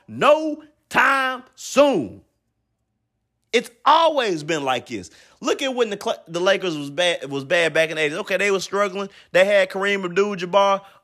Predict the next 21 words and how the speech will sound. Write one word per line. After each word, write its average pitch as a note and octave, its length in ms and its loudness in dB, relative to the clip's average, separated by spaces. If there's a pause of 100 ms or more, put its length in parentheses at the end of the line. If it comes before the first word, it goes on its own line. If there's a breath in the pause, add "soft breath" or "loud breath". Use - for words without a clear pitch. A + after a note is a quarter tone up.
Okay, G3+ 540 -2 (260 soft breath)
cool. G#3+ 500 -4 (200 soft breath)
That's G3+ 260 2
what's F3 180 -8
up. F#3+ 380 0 (240 soft breath)
But C#3 160 -4
then G3+ 100 6
they G3 100 4
got F3 200 2
Magic F#3 340 2
Johnson. F3+ 560 0 (840)
Playoffs C#4+ 840 2 (200 soft breath)
and F3 160 -6
N B3+ 220 -2
B B3 140 0
A A#3+ 180 4
Finals A#3 540 0 (220)
for G3+ 360 4
a C#3 40 -2
decade. C3+ 800 -2 (260)
They F#3 360 -2